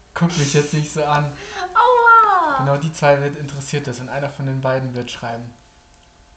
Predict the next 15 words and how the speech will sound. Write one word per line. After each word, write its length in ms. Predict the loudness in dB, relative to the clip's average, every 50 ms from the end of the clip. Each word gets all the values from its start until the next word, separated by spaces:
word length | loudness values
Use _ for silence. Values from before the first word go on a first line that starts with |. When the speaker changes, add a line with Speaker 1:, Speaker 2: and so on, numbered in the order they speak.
| _ -18
Speaker 2:
Du, 120 | -16 -14 -14
Fake-Account 760 | -14 -10 -6 -6 -6 -6 -6 -8 -8 -6 -4 -4 -4 -4 -6
von 180 | -8 -10 -10 -8
dir 180 | -10 -10 -10
zählt 380 | -12 -12 -10 -8 -8 -10 -12 -14
nicht. 260 | -16 -16 -16 -16 -20 -20 _ -20 -20 -20 -20 _ _ _ _ _ _ _ _ -20 _ _ _ -20 _ _ _ _ -20 _ _ _ _ _ -20 _ -20 -20 _ -20
Mein 140 | -20 -18 -18
ja 160 | -18 -20 -20 -20 -20 -20 -20 -20 _ -20 _ _ _ _ -8
nur. 100 | -8 -8
Speaker 1:
Okay, 220 | -4 -2 -2 -2
ich 80 | -2 -2
schreib 260 | -4 -8 -10 -10 -10
Chris. 300 | -10 -10 -10 -10 -10 -14 -20 -20 -20 _ _ _ _ _ _ _ -20 -20 _ -20 _ _ -20 -6 -4 -4 -4 -4 -12 -20 -20 -18 -14 -14 -12 -10 -10 -10 -10 -10 -10 -10 -12 -16 -20 -20 _ _ _ -16 -16 -16 -18 -20 -20 -20 -20 -18 -16 -16 -16 -14 -18 -18 -18 -18 -20 -20 -20 -16 -14 -16 -14 -14 -16 -18 -18 -18 -18 -16 -16 -16 -14 -14 -16 -16 -16 -16 -14 -14 -14 -14 -12 -12 -12 -12 -12 -10 -10
Speaker 2:
Ich 120 | -8 -8 -6
glaube, 460 | -2 0 2 2 2 2 0 0 0